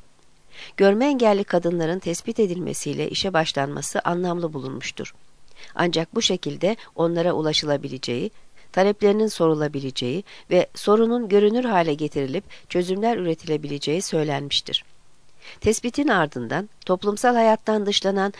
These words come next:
görme engelli kadınların güçlenmelerine yönelik çalışmalar yapılması, Özgüvenlerinin artırılmasının sağlanmasına vurgu yapılmıştır. Kadınların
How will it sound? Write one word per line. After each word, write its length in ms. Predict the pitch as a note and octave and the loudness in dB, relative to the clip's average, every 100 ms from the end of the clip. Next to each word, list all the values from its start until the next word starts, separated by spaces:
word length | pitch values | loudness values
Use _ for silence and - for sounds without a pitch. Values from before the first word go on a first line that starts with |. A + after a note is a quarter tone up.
| - | -4
görme 300 | F3+ F#3 G3+ | 4 4 4
engelli 380 | B3 A3+ G3 F3+ | 2 2 2 2
kadınların 640 | - D#3+ D#3 D3+ C#3 F#3 - - | 0 -2 -2 -4 -4 -6 -10 -10
güçlenmelerine 800 | E3+ - E3+ F3+ F3+ F3+ F#3 A3+ | -8 0 2 2 2 0 0 0
yönelik 380 | F#3+ D#3+ F3 - | 0 -2 -4 -4
çalışmalar 580 | D#3+ D#3+ - E3 E3+ | -4 -4 -4 0 0
yapılması, 680 | D#3+ C#3 B2 A#2+ G#2 - G3+ - - - - - - - | 0 -2 -6 -6 -6 -6 -8 -10 -16 -18 -20 -20 -4 4
Özgüvenlerinin 800 | A3 G#3+ A3 G#3+ G#3 G3 G3 G3 | 4 4 4 4 4 2 0 0
artırılmasının 800 | E3 - F3 F3 E3+ - F3 | 0 0 -4 -4 -4 -4 -6
sağlanmasına 760 | F3 E3+ D#3 D3+ D#3+ D#3 - F3 | -4 0 0 0 -2 -4 -4 -2
vurgu 260 | D#3+ D#3+ D3+ | -2 -2 -2
yapılmıştır. 720 | C#3+ D3+ - - - - - - - - - - - | -2 -6 -10 -8 -8 -10 -12 -20 -20 -20 -20 -20 -4
Kadınların 540 | F3+ E3+ E3+ D3 G#3 | 0 0 0 0 -2